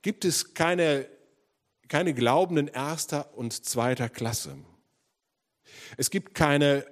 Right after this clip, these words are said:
Abstufung. Die, die es gesehen und gefasst haben, die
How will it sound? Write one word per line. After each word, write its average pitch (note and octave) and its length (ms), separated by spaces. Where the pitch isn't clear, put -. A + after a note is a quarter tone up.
Abstufung. A#2 920
Die, E3 320
die B2+ 220
es - 320
gesehen D3 640
und A2+ 400
gefasst D3 540
haben, B2+ 360
die A#2 320